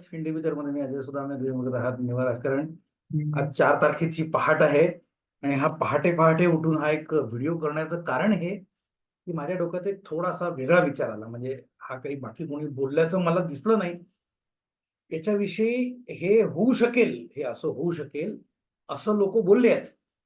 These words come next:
Speaker 1: पण याचा मी ज्या दोन घटनांचं सांगड घालतो आहे त्याच्याविषयी काही कोणी बोललेलं नाही. आणि अर्थात त्याचा मी मथळ्यातच ते मेन्शन केलेलं आहे की उद्धव ठाकरे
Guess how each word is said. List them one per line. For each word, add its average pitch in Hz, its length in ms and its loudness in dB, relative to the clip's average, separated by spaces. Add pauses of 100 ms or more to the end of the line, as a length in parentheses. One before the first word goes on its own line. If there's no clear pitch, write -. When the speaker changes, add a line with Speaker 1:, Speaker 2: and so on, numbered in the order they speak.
(380)
Speaker 1:
पण 196 180 -2
याचा 190 420 -2
मी 190 80 -8
ज्या 190 180 2
दोन 180 240 -2
घटनांचं 170 580 -6
सांगड 165 380 0
घालतो 196 300 6
आहे 180 220 2
त्याच्याविषयी 190 560 4
काही 170 160 2
कोणी 160 260 0
बोललेलं 131 400 -2
नाही. 165 260 -8 (440)
आणि 156 140 -6
अर्थात 151 360 -2
त्याचा 175 520 2
मी 185 120 -4
मथळ्यातच 190 680 4
ते 247 100 4
मेन्शन 180 380 2
केलेलं 135 260 -4
आहे - 120 -20 (640)
की 233 60 -8
उद्धव 202 420 -2
ठाकरे 208 640 -2